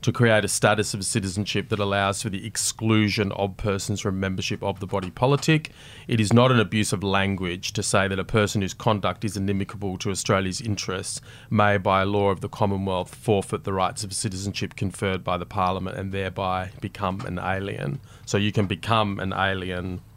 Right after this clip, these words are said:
even if you couldn't previously have been described in that way. So that's a quick summary of that issue. In terms of the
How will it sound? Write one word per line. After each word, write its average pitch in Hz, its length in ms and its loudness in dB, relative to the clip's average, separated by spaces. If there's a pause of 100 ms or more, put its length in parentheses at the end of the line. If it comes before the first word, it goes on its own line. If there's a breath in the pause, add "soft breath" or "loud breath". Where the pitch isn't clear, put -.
(140)
even 98 300 -2
if 92 320 -8
you 98 160 -6
couldn't 95 320 -6
previously 95 540 -4
have 95 140 -8
been 95 180 -6
described 95 500 -2
in - 80 -8
that - 160 -6
way. - 320 -6 (840 loud breath)
So 117 180 4
that's 156 240 6
a 123 80 6
quick 156 320 4
summary 104 680 2
of 98 300 -4
that 101 340 2
issue. 98 680 -2 (1600 loud breath)
In 131 160 6
terms 196 460 8
of 139 600 4
the 127 180 8